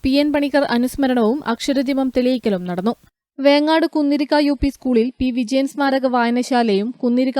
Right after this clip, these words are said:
യു പി സ്കൂളും സംയുക്തമായി വായനാ പക്ഷാചരണ ഉദ്ഘാടനവും ഉന്നത വിജയികൾക്കുള്ള അനുമോദനവും സംഘടിപ്പിച്ചു. തലശ്ശേരി ബ്ലോക്ക് പഞ്ചായത്ത് വൈസ് പ്രസിഡന്റ് പി ആർ വസന്തൻ ഉദ്ഘാടനം നിർവഹിച്ചു.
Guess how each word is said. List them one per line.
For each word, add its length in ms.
യു 260
പി 100
സ്കൂളും 400
സംയുക്തമായി 760
വായനാ 380
പക്ഷാചരണ 600
ഉദ്ഘാടനവും 840
ഉന്നത 320
വിജയികൾക്കുള്ള 720
അനുമോദനവും 760
സംഘടിപ്പിച്ചു. 560
തലശ്ശേരി 420
ബ്ലോക്ക് 280
പഞ്ചായത്ത് 400
വൈസ് 320
പ്രസിഡന്റ് 360
പി 140
ആർ 140
വസന്തൻ 480
ഉദ്ഘാടനം 600
നിർവഹിച്ചു. 480